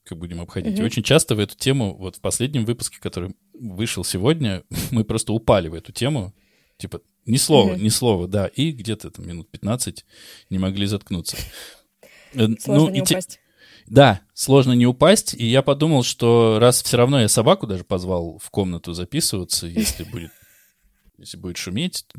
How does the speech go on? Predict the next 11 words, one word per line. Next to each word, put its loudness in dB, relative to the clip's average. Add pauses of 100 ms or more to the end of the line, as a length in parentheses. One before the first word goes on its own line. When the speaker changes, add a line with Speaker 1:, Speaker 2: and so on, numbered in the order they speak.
(140)
Speaker 1:
ну, -4
в -6
общем. -12
Я 4
когда 2
видел 2
в -2
инсте 0
в -4
твоей -2
сторис 0